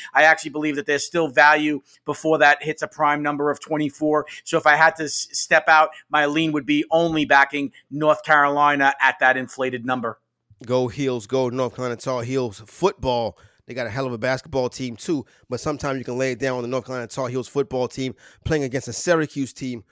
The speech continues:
Speaker 2: who tends to struggle at times, especially when they have to go on the road. All right, let's turn our attention to the N B A for tonight. The Nuggets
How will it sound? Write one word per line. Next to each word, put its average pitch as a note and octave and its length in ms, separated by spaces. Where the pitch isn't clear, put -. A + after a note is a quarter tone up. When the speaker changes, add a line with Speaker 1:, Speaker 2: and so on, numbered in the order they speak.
Speaker 2:
who D3 140
tends C#3+ 320
to B2+ 100
struggle B2+ 460
at A#2+ 120
times, B2+ 280
especially B2+ 520
when C3 180
they C3+ 120
have C3 160
to B2+ 60
go C3+ 300
on C3 140
the A#2 80
road. C3+ 320
All D#3+ 60
right, E3+ 80
let's F#3 160
turn F#3+ 240
our E3+ 140
attention - 240
to D#3+ 100
the D3+ 140
N E3+ 160
B E3 240
A E3 160
for D#3+ 180
tonight. D3+ 360
The F#3 100
Nuggets B3+ 640